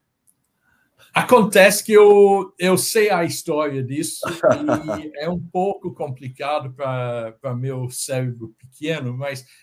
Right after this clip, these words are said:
Speaker 1: na realidade, o que diz o pessoal de ativos, asset management.
Speaker 2: Asset management.
Speaker 1: Então, é, em, em inglês, gestão de ass-, ativos é, ah, ah, asset management.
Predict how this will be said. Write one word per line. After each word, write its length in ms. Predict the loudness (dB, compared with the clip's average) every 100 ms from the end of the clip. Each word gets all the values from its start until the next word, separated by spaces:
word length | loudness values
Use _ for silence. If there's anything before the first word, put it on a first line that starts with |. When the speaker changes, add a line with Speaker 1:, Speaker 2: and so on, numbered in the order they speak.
| _
Speaker 1:
na 300 | -8 -4 -4
realidade, 800 | -4 -6 -8 -10 -6 -6 -8 -14 -16
o 100 | -14
que 160 | -10
diz 400 | -10 -8 -6 -6
o 160 | -8 -12
pessoal 560 | -12 -12 -10 -12 -12 _ _ _ _
de 220 | -10 -8 -8 -10
ativos, 880 | -14 -12 -4 -4 -4 -10 -18 -20 _ _ _ _ -6
asset 520 | -4 -2 -6 -6 -18 -12
management. 680 | -8 -6 -6 -8 -14 -20 _ _ -14
Speaker 2:
Asset 480 | -8 -4 -4 -4
management. 260 | -10 -14 -16 _ _ _ _ _ _
Speaker 1:
Então, 560 | -10 -6 -4 -2 -4 -10 _
é, 240 | -6 -6 _
em, 280 | -4 -4 -4
em 260 | -6 -4
inglês, 640 | -4 -4 -4 -4 -4 -8 -12
gestão 600 | -8 -6 -6 -6 -6 -6
de 100 | -6
ass-, 400 | -8 -10 -14 -14
ativos 720 | -14 -14 -10 -8 -8 -10 -14 -12
é, 380 | -4 -4 -4 -10 _ _ _ _ _
ah, 220 | -10 -10 -8
ah, 300 | -8 -8 -8
asset 540 | -10 -8 -8 -8 -12 _ _
management. 640 | -10 -8 -8 -14 -20 -20